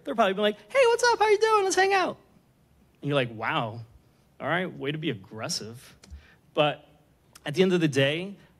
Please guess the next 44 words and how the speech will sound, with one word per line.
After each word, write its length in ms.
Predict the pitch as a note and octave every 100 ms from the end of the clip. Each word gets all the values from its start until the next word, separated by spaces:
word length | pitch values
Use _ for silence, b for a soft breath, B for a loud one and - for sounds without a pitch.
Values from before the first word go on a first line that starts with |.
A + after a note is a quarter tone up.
| _
they 80 | C#3
could 100 | C3+
hear 140 | C3 D#3+
my 180 | C#3+
tone, 480 | B2+ - B2 B2 B2 C#3
they 80 |
could 100 | A#2
hear 120 | A#2 C3
my 140 | B2
emotion, 580 | A2+ A2 A2 A2 G#2+ G#2 b b b -
they 80 |
could 140 | B2+ C3+
hear 340 | A2+ D#3 C#3+
really 380 | C3+ C3+ C#3+ C#3
what 240 | C3+ B2
I 100 | B2+
felt 680 | A2+ - - D3+ A2+ - - - _ _ _ _ -
behind 320 | C3 C#3 A#2+
the 60 |
emotion, 440 | A2+ A2 G#2 - - b b -
which 280 | C3+ - - _
is 100 | A#2+
almost 220 | C#3 C3
impossible 440 | A#2+ A#2+ A#2 A2+ A2
to 80 |
do 240 | G#2 G#2+ G#2
in 80 | G#2
text, 360 | G#2+ G2 - - -
maybe 200 | - A2
with 140 | G#2+
emojis 460 | A#2 G#2+ A2 A#2 A#2+
here 120 | B2+
and 100 | C#3
there, 120 | D#3
but 140 | F3 - _ b b _ -
not 100 | C3
really. 220 | A#2+ C#3+ D#3 _ _ _ - b b b -
And 80 |
we're 80 | D#3+
in 60 | F#3+
the 60 |
golden 300 | E3+ E3 D3
age 320 | C3 B2+ A#2 -
of 300 | C3 A#2 G#2+